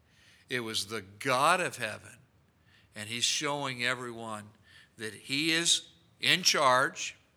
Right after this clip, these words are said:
and that he's offended by sin. So the earth is affected. The heavens are affected. Probably the most sobering part of Isaiah's prophecy is what he declares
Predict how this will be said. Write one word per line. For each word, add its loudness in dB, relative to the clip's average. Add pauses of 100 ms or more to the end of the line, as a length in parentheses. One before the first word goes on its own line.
(220)
and -14
that -10
he's 0
offended -8
by -8
sin. -6 (1300)
So 6
the 8
earth 6
is 4
affected. -2 (100)
The 8
heavens 2
are -2
affected. -10 (840)
Probably 8
the 4
most 2 (800)
sobering 2
part -2
of -4
Isaiah's -2
prophecy -4
is -6
what 0
he -6
declares 0